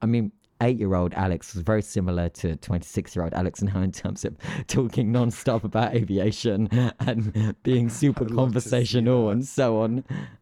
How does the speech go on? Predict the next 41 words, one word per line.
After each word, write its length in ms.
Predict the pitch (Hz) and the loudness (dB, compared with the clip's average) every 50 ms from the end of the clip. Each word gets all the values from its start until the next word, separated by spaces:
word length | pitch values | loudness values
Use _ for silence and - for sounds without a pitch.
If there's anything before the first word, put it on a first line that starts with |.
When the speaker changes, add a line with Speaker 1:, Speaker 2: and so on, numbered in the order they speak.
| - - 107 | -10 -6 -4
Speaker 1:
And 380 | 113 113 110 113 107 101 - - | -2 0 0 0 0 0 -2 -2
I 100 | - 104 | -2 -2
settle 440 | 95 - - 135 123 - - 113 110 | -2 -2 -2 -2 -2 0 -2 0 0
in 340 | 110 110 110 110 101 101 - | 0 2 0 0 -2 -4 -2
with 180 | - 110 101 92 | -2 0 0 0
my 340 | 98 107 110 113 101 107 104 | 0 -2 0 0 2 2 2
routine 880 | 101 101 98 - 113 110 117 117 110 107 - - 110 104 104 104 104 98 | 2 0 -2 -2 0 2 2 2 2 0 -2 -4 -2 0 0 2 0 0
and 180 | 92 90 90 | 0 -2 -2
get 180 | - 120 110 - | -2 -2 -2 -2
my 160 | 107 104 104 | -2 -4 -4
things 320 | 104 - 107 104 98 85 95 | -2 -2 -2 -2 -2 -2 -2
out. 260 | 92 92 92 90 - _ _ - - - | -2 -2 -2 -4 -8 _ _ -20 -10 -4
And 100 | - 107 | -2 0
then 80 | 110 110 | 2 2
I'm 120 | 113 101 | 2 2
wondering 360 | 107 117 120 113 101 98 95 101 | 2 2 2 2 0 0 0 2
who 100 | 110 104 | 2 2
I'm 120 | 98 92 | 2 0
going 200 | 95 101 98 92 | 0 0 0 -2
to 100 | - - | -2 -4
be 80 | 80 90 | -6 -6
sat 240 | - - 113 98 - | -4 -4 -4 -4 -2
next 300 | 101 107 110 - - - | -4 -6 -6 -8 -10 -8
to. 140 | - 80 69 - - - - - - | -8 -8 -8 -8 -12 -20 -16 -8 -4
And 160 | 101 101 107 | 0 0 0
this 140 | 131 - 165 | 0 0 -2
is 100 | 131 120 | -2 -2
what's 180 | 117 - - | -4 -4 -4
interesting, 600 | - 113 110 - - 104 - - - 85 80 - | -2 -2 -2 0 -2 -4 -4 -4 -4 -4 -4 -2
is 180 | - 98 95 - | -2 -2 -4 -2
that 220 | - 95 87 - _ _ _ _ _ _ | -2 -4 -4 -4 _ _ _ _ _ _
back 280 | - 135 160 - - - | -4 -2 -2 -4 -6 -6
then, 480 | 113 110 123 113 85 78 90 104 113 - _ _ _ _ _ _ _ - - | -2 -2 -2 -2 -2 -2 -4 -4 -4 -6 _ _ _ _ _ _ _ -4 0
at 100 | 113 107 | 0 2
least 180 | 120 135 - | 0 0 0
with 140 | 160 131 - | -4 -4 -2
British 300 | - 127 - - 110 - | -2 -2 -2 -2 -2 0
Airways, 500 | 123 107 95 80 78 80 90 104 - - - _ _ _ _ _ _ _ - | 0 0 0 0 -2 -2 -2 -2 -4 -6 -12 _ _ _ _ _ _ _ -2
an 140 | 104 104 - - | -2 -2 0 0
unaccompanied 760 | 127 131 147 151 - 139 139 131 123 131 123 117 113 92 92 | 0 0 0 0 0 -2 -2 0 0 0 2 2 0 0 0
minor 600 | 104 107 107 104 101 92 85 80 78 85 98 110 | 0 0 2 2 0 0 -2 -2 -2 -4 -6 -6